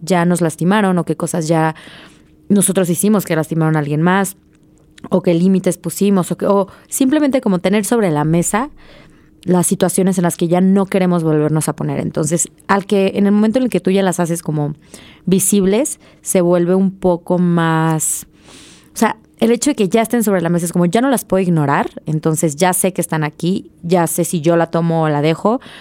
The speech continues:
la decisión de, de, de volver a cometer como estos errores, ¿no? Por así decirlo, en relaciones pasadas. La número uno, y yo creo que sí la puse en la número uno porque es la más importante para mí,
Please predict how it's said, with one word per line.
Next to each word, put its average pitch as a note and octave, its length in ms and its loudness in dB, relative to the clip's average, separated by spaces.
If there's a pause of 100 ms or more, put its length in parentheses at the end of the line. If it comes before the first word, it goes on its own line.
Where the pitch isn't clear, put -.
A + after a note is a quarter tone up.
(180)
la E3+ 100 2
decisión D#3+ 380 0
de, D#3+ 360 0
de, D3 480 -4
de F3 180 0
volver E3+ 220 2
a F3 60 0
cometer D#3+ 380 -2
como D#3 180 0
estos - 540 -6 (100)
errores, D3 460 -2
¿no? F3 260 -2 (160)
Por D3+ 100 -4
así C#3+ 200 -6
decirlo, C#3+ 260 -6
en D3 60 -6
relaciones - 360 -10
pasadas. - 460 -10 (800)
La B3+ 340 2
número D#4 440 2
uno, F#3 440 0
y E3+ 340 -2
yo E3+ 120 0
creo F3+ 160 -4
que D#3 220 0
sí - 200 -2
la F#3 140 0
puse E3+ 220 -4
en E3+ 80 0
la D3+ 80 -2
número D3+ 280 0
uno D3+ 200 -4
porque - 220 -8
es D3+ 60 -6
la D#3+ 100 -2
más D#3 200 -2
importante D3+ 480 -2
para D3 160 -6
mí, C#3 220 -6